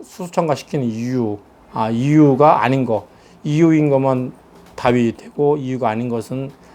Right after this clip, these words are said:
답이 아니죠. 그래서 답을 골라내는 거, 이, 저기 뭐야, 결과 아닌 거, 목적이 아닌 거. 그리고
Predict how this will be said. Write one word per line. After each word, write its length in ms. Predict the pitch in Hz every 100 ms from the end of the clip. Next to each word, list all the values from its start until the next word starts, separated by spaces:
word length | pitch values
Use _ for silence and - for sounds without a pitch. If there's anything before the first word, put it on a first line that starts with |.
| _ _
답이 200 | - 107
아니죠. 320 | 101 107 110
그래서 260 | 104 98 98
답을 280 | - 113
골라내는 440 | 107 120 113 107 101
거, 80 | 101
이, 120 | 117 - - - - - - - - - - -
저기 180 | - 123
뭐야, 300 | 101 98 95 - - - -
결과 300 | - 123 117
아닌 200 | 104 110
거, 420 | 110 98 95 120 143 _ _ - - _
목적이 400 | - 226 - 120
아닌 240 | 101 107 101
거. 240 | 95 104 - - - - - - - - - - - -
그리고 680 | 131 117 110 135 135 143